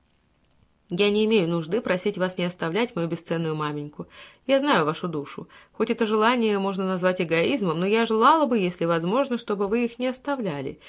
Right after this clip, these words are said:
И если я смею сказать свое мнение, то, я думаю, хорошо было бы почтеннейшей бабушке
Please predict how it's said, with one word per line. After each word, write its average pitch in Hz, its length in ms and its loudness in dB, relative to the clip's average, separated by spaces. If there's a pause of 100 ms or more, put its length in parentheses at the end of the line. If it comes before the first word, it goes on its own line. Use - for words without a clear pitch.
(280)
И 226 80 2
если 233 400 2
я 214 220 2
смею 214 240 2
сказать 196 420 2
свое 185 220 0
мнение, 220 320 0
то, - 100 -4
я 185 160 4
думаю, 208 300 2
хорошо 196 600 0
было 247 280 2
бы 220 180 2 (220)
почтеннейшей 202 560 0
бабушке 226 520 0